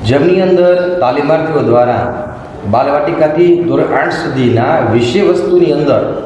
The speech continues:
જે કઠિન મુદ્દાઓ આવતા હોય છે, જેને આપણે હાર્ડ પોઇન્ટ કહીએ છીએ, એમને સરળતાથી કઈ રીતે શીખવી શકાય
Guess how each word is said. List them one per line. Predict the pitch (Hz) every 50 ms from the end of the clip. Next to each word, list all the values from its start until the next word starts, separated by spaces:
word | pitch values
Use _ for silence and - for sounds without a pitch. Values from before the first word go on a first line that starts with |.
| - - - - - - - - -
જે | 110 127 170
કઠિન | 185 - - - 143 - - - - 160 208 226 214
મુદ્દાઓ | 202 202 - - 170 165 160 143
આવતા | 139 139 139 139 - 135
હોય | 127 123 123
છે, | 117 123 127
જેને | 123 135 143 151 156 147
આપણે | 139 143 - -
હાર્ડ | - 101 95 110 127 139 143
પોઇન્ટ | 135 131 127 127 120 110 - 117
કહીએ | 110 104 107 107 104
છીએ, | 104 104 131 151 175 175 170 170 - - - - - - - -
એમને | - 147 165 190 202 214 214 -
સરળતાથી | - - - 151 156 180 185 175 175 185 185 202 196
કઈ | 190 196 208 226
રીતે | - - 240 214
શીખવી | - - 220 - - - 196
શકાય | 175 196 196 190 180 160 131 110